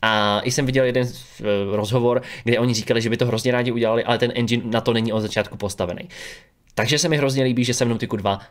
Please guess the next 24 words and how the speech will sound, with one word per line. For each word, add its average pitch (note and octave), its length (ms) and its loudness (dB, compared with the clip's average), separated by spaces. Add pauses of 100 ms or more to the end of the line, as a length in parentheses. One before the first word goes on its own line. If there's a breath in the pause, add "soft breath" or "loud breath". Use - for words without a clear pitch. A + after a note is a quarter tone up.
(120)
takhle G2+ 300 0
postavili F#2+ 440 -2
od F2+ 160 -4
začátku G2 520 -2 (240 loud breath)
a G#2 60 -2
že G#2 120 0
vlastně G2+ 260 0
tu A2+ 100 0
Subnautiku G#2+ 500 0
budeme G2 220 0
moct F#2+ 200 -4
prožít G2 340 -6
ve F#2 80 -2
výsledech. B2+ 420 -2 (460 loud breath)
Já F3 280 2
pořád F3 320 0
ještě E3+ 200 -4
přemýšlím, C#3 540 0
jestli C3 460 0
budu B2 460 0
dělat B2 280 0
průběh A2+ 680 -2
v - 120 -14
singlu A2 640 0